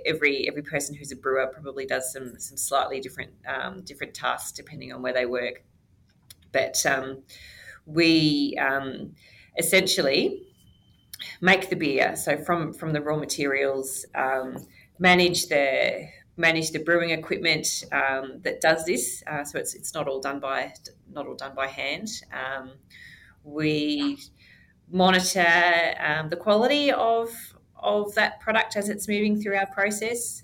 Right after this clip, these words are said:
um, make sure that, um, it tastes right. So we do a lot of tasting, um, which is, which is a perk.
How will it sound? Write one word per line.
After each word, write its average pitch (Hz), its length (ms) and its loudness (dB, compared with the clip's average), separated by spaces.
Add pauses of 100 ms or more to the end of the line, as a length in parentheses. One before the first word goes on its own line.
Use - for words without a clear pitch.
(140)
um, 147 580 -4 (300)
make 165 240 0
sure 151 480 -2
that, - 260 -2 (260)
um, 139 500 -6 (680)
it - 120 -10
tastes 156 420 0
right. 160 300 -4
So 170 100 0
we 170 80 0
do 185 220 6
a - 0 -
lot 170 180 4
of 170 140 0
tasting, 180 720 -6
um, 147 320 -8
which - 240 -10
is, 151 300 -10
which 180 160 -8
is 202 100 -2
a 185 60 2
perk. 190 420 0